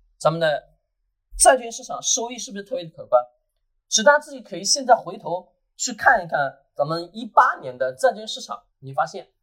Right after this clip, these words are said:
违约特别多，但是呢，债券市场的收益也是相当的不错。因为一八年咱们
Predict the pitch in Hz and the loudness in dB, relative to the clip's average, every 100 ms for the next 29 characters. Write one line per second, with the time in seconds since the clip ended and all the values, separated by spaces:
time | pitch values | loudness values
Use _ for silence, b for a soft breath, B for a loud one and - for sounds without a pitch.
0 | - - _ _ _ 190 170 143 180 277 | -20 -20 _ _ _ -2 -2 -2 0 2
1 | 311 - _ _ _ _ _ _ _ _ | 0 -8 _ _ _ _ _ _ _ _
2 | _ - 190 147 131 117 - _ 294 269 | _ -6 -4 -4 -8 -12 -14 _ -2 0
3 | 269 247 233 - _ _ _ - 285 269 | -2 -4 -8 -10 _ _ _ 6 6 6
4 | 277 - 311 - - - - - 330 453 | -6 -10 -12 -12 -6 0 2 2 0 -8
5 | - _ _ _ _ - 123 117 - 175 | -14 _ _ _ _ -20 -16 -8 -8 -4
6 | 180 262 254 170 127 131 - _ _ _ | -4 -4 -10 -14 -8 -10 -10 _ _ _
7 | _ _ _ _ _ 277 277 277 302 - | _ _ _ _ _ 0 2 2 4 6
8 | 339 226 185 180 175 | 6 2 -6 -4 -4